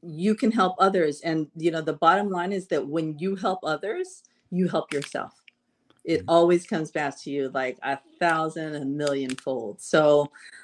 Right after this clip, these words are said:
Speaker 1: um, I think that that's the mindset of, you know, and fear,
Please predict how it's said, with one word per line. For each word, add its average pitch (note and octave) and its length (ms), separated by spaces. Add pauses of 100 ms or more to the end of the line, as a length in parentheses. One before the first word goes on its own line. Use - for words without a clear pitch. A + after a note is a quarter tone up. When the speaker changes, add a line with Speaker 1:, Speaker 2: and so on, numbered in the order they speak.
(180)
Speaker 1:
um, D#3 540
I E3 120
think G#3 280
that E3 260 (160)
that's F#3 300
the A3 80
mindset F3+ 480
of, F3 200
you F#3 200
know, C#3 240
and E3 220
fear, G#3 480